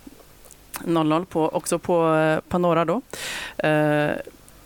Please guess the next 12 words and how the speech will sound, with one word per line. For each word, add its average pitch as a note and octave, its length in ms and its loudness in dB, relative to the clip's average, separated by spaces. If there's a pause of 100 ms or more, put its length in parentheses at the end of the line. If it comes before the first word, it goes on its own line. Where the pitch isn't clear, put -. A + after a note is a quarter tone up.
internationella D3+ 1000 0
romadagen. D3 720 0
Eh, C#3+ 580 0 (680)
då, D3 500 0 (160)
eh, E2+ 340 0
kan - 180 -2
man C#3+ 120 0
se C#3 480 2 (120)
dokumentären, D3 1040 0
eh, D#2 300 0 (120)
Rosornas D3 1000 -2
by. D3+ 460 -4